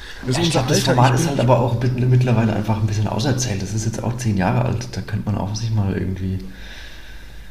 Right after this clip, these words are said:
Speaker 2: ja, was Neues überlegen oder mal
Speaker 1: Inhaltlich mal was machen.
Speaker 2: Ja.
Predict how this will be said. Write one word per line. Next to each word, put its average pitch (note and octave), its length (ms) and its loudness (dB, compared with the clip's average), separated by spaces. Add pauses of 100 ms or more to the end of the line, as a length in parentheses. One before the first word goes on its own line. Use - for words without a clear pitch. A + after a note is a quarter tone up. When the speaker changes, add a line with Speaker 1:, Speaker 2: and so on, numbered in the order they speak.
(300)
Speaker 2:
ja, F#2 180 0
was F#2 160 -4
Neues G2 280 0
überlegen F#2+ 460 -2
oder F#2 140 -4
mal F#2 200 -2
Speaker 1:
Inhaltlich C#3+ 480 4
mal G2+ 180 2
was F#2+ 160 -4
machen. F#2+ 280 -4 (520)
Speaker 2:
Ja. A2 360 0